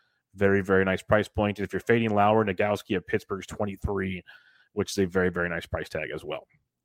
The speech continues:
Second base position, Brandon Lowe versus Flexen at fifty-seven. Tampa Bay is, is a very nice play. I mentioned the Flexen struggles on the road this year, which is very, very big. And then, um, you got, um, you got, uh, his, the struggles of late.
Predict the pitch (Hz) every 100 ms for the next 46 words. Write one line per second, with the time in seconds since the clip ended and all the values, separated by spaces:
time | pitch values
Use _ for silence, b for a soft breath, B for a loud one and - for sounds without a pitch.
0 | - B B B - 117 117 113 113 117
1 | 117 101 104 107 98 107 101 - 104 101
2 | 110 98 104 98 - 101 98 104 104 98
3 | 98 98 98 95 92 95 95 95 95 101
4 | 98 98 90 - 92 95 98 101 - 110
5 | - 90 - 107 107 101 95 101 110 117
6 | 120 - 120 120 B B B B 101 98
7 | 95 90 101 107 98 104 101 98 107 107
8 | 107 101 98 95 92 90 87 80 78 82
9 | 98 95 95 95 - b b b b _
10 | 98 90 80 76 62 _ _ _ _ _
11 | - _ _ _ _ 107 104 101 92 -
12 | 95 90 101 90 85 - 92 - 98 -
13 | 104 95 90 101 101 87